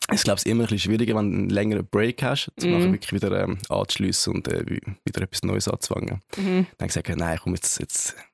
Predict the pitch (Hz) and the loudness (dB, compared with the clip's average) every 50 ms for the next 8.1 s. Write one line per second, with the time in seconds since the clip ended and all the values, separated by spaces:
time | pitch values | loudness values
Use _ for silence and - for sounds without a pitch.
0 | _ _ - 87 95 95 98 - 95 95 92 - 110 101 104 101 95 95 95 - | _ _ -2 2 2 2 2 0 -2 -2 0 0 0 0 2 2 0 0 -2 -2
1 | - - 113 113 113 - - - - - - - - _ - 104 101 104 - 113 | -2 -2 -2 -2 -4 -8 -14 -16 -16 -16 -16 -20 -16 _ -2 -2 0 0 0 0
2 | 110 113 113 110 110 110 110 104 98 110 117 113 110 - - - 110 104 101 98 | 2 2 2 2 2 2 2 2 2 2 2 0 -2 -2 -2 0 2 2 2 2
3 | 101 98 95 98 92 92 95 - _ _ - - - 107 110 107 107 104 - - | 0 0 0 0 -2 -4 -6 -10 _ _ -6 -2 0 0 2 2 0 -2 -2 -2
4 | - 107 107 107 - - - 107 104 104 95 95 - _ _ - - 107 107 101 | 0 0 0 0 0 0 0 2 2 2 0 -4 -8 _ _ -4 -2 0 0 0
5 | 95 - - 147 135 135 131 135 135 110 - - - - - - 113 110 110 107 | 0 2 2 2 2 2 2 0 0 -4 -8 -14 -20 -8 -2 0 0 2 0 0
6 | - - - 110 107 107 107 101 101 - _ - _ _ - 104 95 - 95 98 | -2 0 2 2 4 4 2 0 -4 -8 _ -20 _ _ 0 0 2 2 0 0
7 | - - 110 113 - 98 - - 92 95 90 - - 123 127 - 127 123 120 135 | 0 0 0 0 0 -2 -2 0 0 0 0 0 0 0 0 0 0 0 0 0
8 | 139 135 | -2 -4